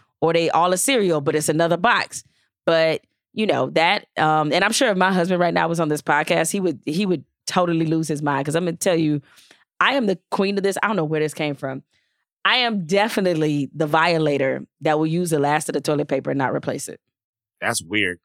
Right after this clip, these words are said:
Speaker 2: That's like, that's a tough one. That's one that you like, "Yo, man, come on, man.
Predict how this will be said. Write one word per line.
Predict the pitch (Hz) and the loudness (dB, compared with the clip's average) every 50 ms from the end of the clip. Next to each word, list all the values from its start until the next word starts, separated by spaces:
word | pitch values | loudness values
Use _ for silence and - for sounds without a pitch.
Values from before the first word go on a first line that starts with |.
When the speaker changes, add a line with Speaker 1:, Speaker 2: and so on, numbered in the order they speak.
| _ | _
Speaker 2:
That's | 110 113 104 - | -8 -6 -4 -4
like, | 110 107 95 | -4 -4 -2
that's | 87 123 131 - - | 0 -2 -2 -2 -4
a | 90 - - | -6 -8 -4
tough | - 123 110 - - | -2 -2 -2 -2 -4
one. | 95 82 80 - _ _ _ _ _ _ _ _ _ | -10 -12 -12 -14 _ _ _ _ _ _ _ _ _
That's | 147 156 165 - | 0 0 0 0
one | 156 139 135 131 127 | 0 2 2 2 0
that | 117 101 - 131 | -2 -2 -2 -2
you | 123 | 0
like, | 117 113 104 98 90 107 | 0 0 -2 -2 -2 0
"Yo, | 120 120 113 98 87 80 - _ _ _ - | 0 0 0 0 -2 -8 -14 _ _ _ -8
man, | 110 139 139 135 123 107 90 90 | -4 -2 0 0 0 -2 -4 -6
come | - - 185 175 | -6 -4 -2 0
on, | 135 113 101 | 0 -2 -2
man. | 92 90 98 95 95 98 95 | -2 -4 -4 -4 -4 -6 -8